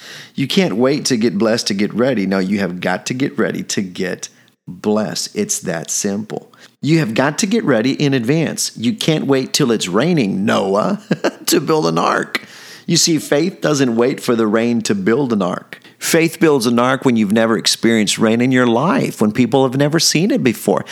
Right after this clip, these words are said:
Faith builds an ark when people are criticizing you, laughing at you, mocking you for what you're doing. Faith doesn't operate by what you see. Faith operates by the vision that God has given you.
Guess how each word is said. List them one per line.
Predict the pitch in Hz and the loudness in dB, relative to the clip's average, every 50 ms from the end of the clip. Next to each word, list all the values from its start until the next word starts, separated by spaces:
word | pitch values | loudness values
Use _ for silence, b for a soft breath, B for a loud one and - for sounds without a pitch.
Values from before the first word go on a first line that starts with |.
| B B B B | B B B B
Faith | B - - 139 - - - | B 0 0 0 0 0 0
builds | 202 226 180 156 175 | 0 2 2 0 0
an | 202 190 | 2 2
ark | 180 185 185 | 0 2 0
when | 185 170 151 | 0 0 2
people | - 180 175 175 190 180 | 2 2 2 2 2 0
are | 156 - | 0 0
criticizing | - - 147 117 107 107 - - - 113 107 104 104 95 104 104 | 0 0 2 2 2 2 0 2 2 2 2 2 0 0 0 2
you, | 104 101 92 90 | 2 2 2 2
laughing | 92 90 127 175 214 214 - - 196 151 120 | 2 2 2 2 0 0 0 0 2 2 2
at | 104 104 - - - | 0 0 0 0 0
you, | 113 107 | 2 2
mocking | 104 101 95 104 117 - 214 214 - 170 | 2 2 2 2 2 2 0 0 0 0
you | 135 113 110 | 2 2 0
for | - - 117 | 2 2 2
what | 117 127 113 | 2 2 2
you're | - 151 160 | 2 0 0
doing. | 151 143 175 202 254 277 185 123 - B B B B B B | 2 2 0 2 2 0 -2 -2 -4 B B B B B B
Faith | - - 214 208 208 208 - - - | -2 0 2 2 0 0 -4 -4 -2
doesn't | - 135 131 - 123 123 117 - - - | 0 2 2 2 2 2 0 0 -2 -2
operate | - - 208 202 - - 117 110 90 - - - - - - - - b b b b b b b b _ | 0 0 0 0 0 0 0 2 0 -2 -4 -6 -6 -6 -6 -6 -8 b b b b b b b b _
by | - 117 101 104 | 0 2 2 2
what | 101 107 117 - - | 2 0 0 0 0
you | 101 92 | -2 0
see. | - - - - - 160 214 214 - - 160 - - b b b b b b b b | 0 2 0 2 2 0 0 0 -2 -4 -6 -10 -14 b b b b b b b b
Faith | - - - 120 113 110 107 - - - | -4 0 0 0 0 0 -2 -6 -4 -2
operates | 101 - 165 214 - - 110 87 85 80 82 - - - | 0 0 0 0 0 0 0 0 2 0 0 -2 -2 -4
by | - - - 107 107 | -2 0 0 0 2
the | 98 98 | 0 0
vision | 87 98 117 131 127 110 110 98 | 0 2 2 2 2 2 0 0
that | 90 - - 101 | 0 -2 -4 -2
God | - 110 82 85 87 78 - B B B B B - | -2 0 0 0 -2 -4 -6 B B B B B -8
has | - 104 87 - - | -6 -4 -2 -2 -4
given | - - 104 104 104 98 95 80 80 | -4 -2 -2 0 0 0 -2 -4 -4
you. | - - - - | -6 -8 -12 -14